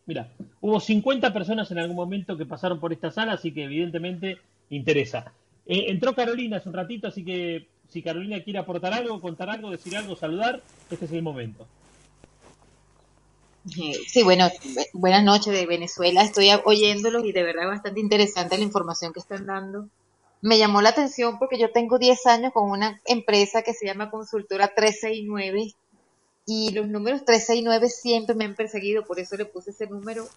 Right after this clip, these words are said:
Speaker 2: lo tengo en mi nueve seis nueve seis tres tres,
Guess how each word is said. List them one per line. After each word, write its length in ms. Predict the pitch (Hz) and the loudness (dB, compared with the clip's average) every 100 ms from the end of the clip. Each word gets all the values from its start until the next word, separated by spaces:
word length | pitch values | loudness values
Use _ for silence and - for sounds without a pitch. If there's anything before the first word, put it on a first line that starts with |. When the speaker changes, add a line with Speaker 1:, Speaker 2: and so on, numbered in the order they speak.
| _ | _
Speaker 2:
lo 120 | 196 | -10
tengo 240 | 196 196 208 | -8 -6 -6
en 120 | 226 | -8
mi 120 | 226 - _ _ _ _ _ _ _ _ _ _ _ _ - | -12 -16 _ _ _ _ _ _ _ _ _ _ _ _ -10
nueve 300 | 196 190 202 | -2 0 0
seis 200 | 202 180 | -2 -6
nueve 240 | 170 170 180 | -6 -8 -8
seis 180 | 175 170 | -10 -10
tres 140 | 180 - | -14 -8
tres, 280 | 180 196 | -4 -4